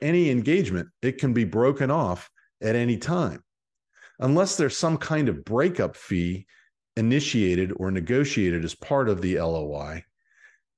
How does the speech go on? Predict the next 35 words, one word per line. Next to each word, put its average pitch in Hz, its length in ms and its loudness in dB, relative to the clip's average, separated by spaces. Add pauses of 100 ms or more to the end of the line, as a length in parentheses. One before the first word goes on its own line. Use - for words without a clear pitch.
either 196 260 2
party 143 400 0
can 104 220 -2
go 113 200 2
away, 98 520 2 (100)
and 95 380 -2 (160)
o-, 120 160 -4
the 110 120 2
only 127 220 2
thing 120 200 0
that 101 160 0
they 143 140 2
will 104 200 2
have 82 140 -2
incurred 90 480 -2
is 87 220 -6
the - 120 -8
cost - 800 -6 (480)
of 90 380 -2 (460)
hiring 113 460 0
attorneys 95 800 -2
and 87 500 -4
people 95 360 -2
to - 160 -4
help - 260 -4
them 85 200 -4
conduct 85 520 -4
due 82 140 -4
diligence. 80 680 -6 (380)
You 123 140 0
may 160 260 4
sign 196 380 2
a 196 60 4
definitive 196 540 2
agreement 202 460 0